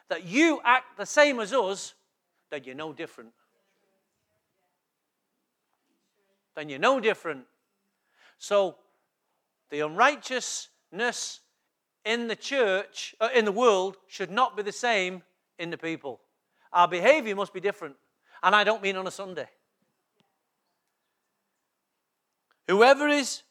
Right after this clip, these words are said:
for the Lord, come to me," and all the Levites rallied to them. And you know what happened then? They took the swords out and they killed them.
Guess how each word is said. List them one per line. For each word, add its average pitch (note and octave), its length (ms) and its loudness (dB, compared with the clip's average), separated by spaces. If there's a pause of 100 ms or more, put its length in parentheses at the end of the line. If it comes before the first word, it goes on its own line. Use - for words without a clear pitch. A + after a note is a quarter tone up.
(120)
for - 160 -2
the B3 80 4
Lord, E3 440 6 (320)
come A3+ 240 0
to A#3+ 160 -6
me," E3+ 360 -4 (320)
and C3+ 120 -12
all A#3 240 4
the A#3+ 80 -2
Levites F3 560 -2
rallied E3+ 320 -2
to D#3 100 -12
them. B2+ 240 -8 (160)
And C3+ 140 -16
you F#3+ 40 -10
know A#3+ 80 -8
what C4+ 120 -4
happened B3+ 260 -8
then? C4+ 180 -6 (600)
They C3+ 60 -16
took - 200 -12
the - 80 -14
swords B3+ 340 -8
out D#3 220 -6 (1600)
and C3+ 100 -12
they B2 40 -14
killed F3 240 -10
them. A#2 100 -20